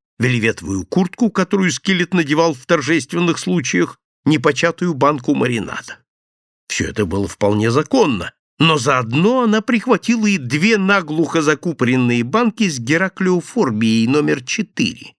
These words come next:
из тех, что привёз в последний раз мистер Бенсингтон. Миссис Скиллет была женщина честная, но она была ещё и бабушка,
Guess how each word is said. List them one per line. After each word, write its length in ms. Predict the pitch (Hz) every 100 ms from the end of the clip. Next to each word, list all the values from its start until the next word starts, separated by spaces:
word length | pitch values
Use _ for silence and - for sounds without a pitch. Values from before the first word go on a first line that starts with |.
| _ _ _
из 240 | 110 113 -
тех, 220 | 196 -
что 160 | -
привёз 460 | 120 120 120 120 -
в 40 |
последний 540 | - 107 - 110 98 151
раз 200 | 220 -
мистер 360 | 190 135 -
Бенсингтон. 840 | 135 85 64 - - - - - 196 _ _ _ _ _ _ _
Миссис 360 | - 87 104 -
Скиллет 340 | - 156 147
была 460 | 127 139 151 147 -
женщина 520 | - 139 147 - 180 196
честная, 640 | - 240 - 92 80 - _ _ -
но 140 | 156
она 160 | 170 185
была 220 | 185 208
ещё 260 | 208 - 233
и 80 | 233
бабушка, 800 | 190 247 - - - - -